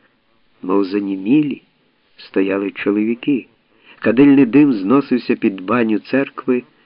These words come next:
звуки вічної пам'яті розливалися і заливали простір.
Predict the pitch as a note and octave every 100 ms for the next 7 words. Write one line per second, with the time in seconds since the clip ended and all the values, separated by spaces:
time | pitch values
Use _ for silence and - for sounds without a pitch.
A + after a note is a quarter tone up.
0 | _ _ _ _ E2+ F#2+ A#2+ - G#2 B2+
1 | - A2 G#2 - A2+ A#2 A2+ G#2+ A2 G#2+
2 | F#2 F#2 F#2 G2 G#2+ G#2 - G2 F#2 G2
3 | G2 G2 G2 F#2 - E2 D#2+ - - -